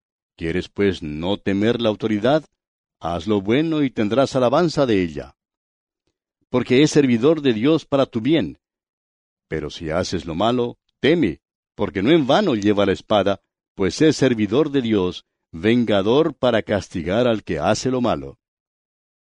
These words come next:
La cuestión es que el gobierno es para mantener la ley y el orden. Y cuando no hace eso, ha fracasado, y creemos que el creyente tiene que oponerse a eso. Se nos dice aquí que debemos respetar a los magistrados cuando están aplicando la ley.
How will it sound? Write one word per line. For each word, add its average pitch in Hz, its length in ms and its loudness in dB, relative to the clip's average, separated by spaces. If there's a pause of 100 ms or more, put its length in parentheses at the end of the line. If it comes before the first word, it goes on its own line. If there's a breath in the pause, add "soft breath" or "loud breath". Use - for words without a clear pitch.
La 123 140 -4
cuestión 160 280 0
es 123 120 2
que 117 60 0
el 104 60 0
gobierno 107 480 2
es 98 140 -4
para 107 220 0
mantener 98 640 0
la 92 180 -2
ley 131 420 2
y 143 80 2
el 131 120 2
orden. 76 420 -4 (580)
Y 117 120 -2
cuando 123 280 0
no 170 200 2
hace 143 280 2
eso, 151 360 -2 (140)
ha - 140 0
fracasado, 104 760 0 (360)
y 139 100 -2
creemos 160 480 0
que - 80 -4
el 113 100 -2
creyente 107 540 0
tiene 156 260 0
que 143 100 -2
oponerse 131 500 -2
a 87 60 0
eso. - 340 -6 (680)
Se 160 160 4
nos 131 140 2
dice 160 200 0
aquí 156 220 -2
que 127 120 0
debemos 113 440 2
respetar 110 640 0
a 127 80 2
los 95 160 -2
magistrados 131 680 -2
cuando 107 200 0
están 131 240 -2
aplicando 151 480 -2
la 120 100 2
ley. 80 300 -4